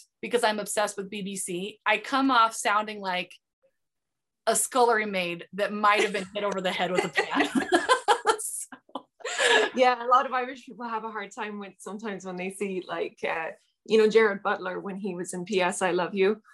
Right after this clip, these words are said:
Speaker 2: Worst accent, worst Irish accent ever. He, they should have just let him be Scottish. <laughs>
Speaker 1: Yeah, yeah. 'Cause isn't that kind of offensive over there to, like, kind of not have their heritage? 'Cause my people back in the day are Welsh.
Speaker 2: Oh, okay, yeah,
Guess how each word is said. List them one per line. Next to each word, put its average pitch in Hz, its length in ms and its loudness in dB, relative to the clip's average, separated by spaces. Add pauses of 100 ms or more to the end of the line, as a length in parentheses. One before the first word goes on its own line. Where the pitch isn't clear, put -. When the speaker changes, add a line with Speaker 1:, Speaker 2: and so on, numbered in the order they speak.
(140)
Speaker 2:
Worst 247 380 4
accent, 202 560 -4
worst 269 360 -2
Irish 247 320 0
accent 226 340 -6
ever. 202 120 -10
He, 214 180 -12
they 254 80 -10
should 370 180 -6
have 339 80 -8
just 269 120 -16
let 254 160 -2
him 240 120 -6
be 214 220 -10
Scottish. 180 640 -6
<laughs> - 20 -4 (580)
Speaker 1:
Yeah, 294 440 4
yeah. 247 360 4 (420)
'Cause 370 200 6 (160)
isn't 415 260 -2
that 427 200 4
kind 349 240 2
of 330 140 2
offensive 302 580 0
over 285 240 0
there 247 320 4
to, 262 120 -12 (120)
like, 233 260 2 (100)
kind 247 220 0
of 240 100 -2
not 226 280 2
have 226 340 2
their 226 140 2
heritage? 254 540 -2
'Cause 277 200 -4
my 311 380 2
people 226 640 0
back 233 300 2
in 226 100 -10
the 202 60 -6
day 202 260 -4
are 190 120 -2
Welsh. - 540 0 (480)
Speaker 2:
Oh, 247 280 2
okay, 220 260 -14
yeah, 196 360 -12